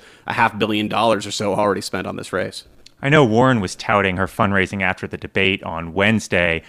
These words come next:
Speaker 2: uh, but I think it's interesting to note as well, that debate happened after seventy thousand people have already voted, so it's unclear how much, despite how many people watched that debate.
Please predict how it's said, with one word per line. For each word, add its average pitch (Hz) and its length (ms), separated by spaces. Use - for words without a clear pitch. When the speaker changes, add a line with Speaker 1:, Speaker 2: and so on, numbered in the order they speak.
Speaker 2:
uh, 92 160
but 117 100
I 139 60
think 170 180
it's 135 100
interesting 107 340
to 95 40
note 92 240
as 90 160
well, 95 400
that 139 120
debate 143 300
happened 107 340
after 101 240
seventy 107 380
thousand 98 340
people 107 280
have 92 100
already 95 280
voted, 92 360
so 98 140
it's 90 120
unclear 120 440
how 110 120
much, 98 340
despite 107 360
how 110 120
many 98 120
people 85 320
watched 92 380
that 92 120
debate. 82 320